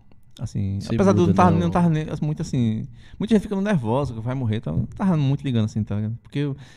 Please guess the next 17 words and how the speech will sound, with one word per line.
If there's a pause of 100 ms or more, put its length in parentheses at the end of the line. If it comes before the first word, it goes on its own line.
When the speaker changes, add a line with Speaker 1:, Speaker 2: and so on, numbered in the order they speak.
(200)
Speaker 1:
às
vezes
eu
penso, (320)
morrer,
morreu,
foda-se,
tá
ligado? (260)
Mas (460)
você
vê
assim
que
muita
gente,
né,